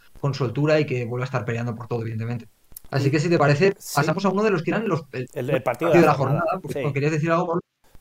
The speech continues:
Speaker 2: No, no, eso, que el partido
Speaker 1: Sí,
Speaker 2: de la
Speaker 1: eh,
Speaker 2: jornada te iba a decir. Ujú.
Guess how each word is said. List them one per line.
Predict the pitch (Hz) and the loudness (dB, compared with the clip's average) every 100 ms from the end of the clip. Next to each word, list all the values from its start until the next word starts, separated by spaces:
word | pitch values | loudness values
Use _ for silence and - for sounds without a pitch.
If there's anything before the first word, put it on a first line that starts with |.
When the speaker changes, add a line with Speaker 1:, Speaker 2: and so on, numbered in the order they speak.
| - | -4
Speaker 2:
No, | 180 | 2
no, | 196 180 | 4 2
eso, | 180 165 | 2 -2
que | 165 127 120 | 0 0 -2
el | 123 | 0
partido | - 240 | 2 4
Speaker 1:
Sí, | |
Speaker 2:
de | 220 | 4
la | 143 | 4
Speaker 1:
eh, | 131 | 4
Speaker 2:
jornada | 131 135 117 | 2 2 0
te | |
iba | 113 | -4
a | |
decir. | 107 120 - _ _ _ _ _ - - _ _ _ - | -6 -10 -14 _ _ _ _ _ -20 -20 _ _ _ -14
Ujú. | 135 117 | -12 -12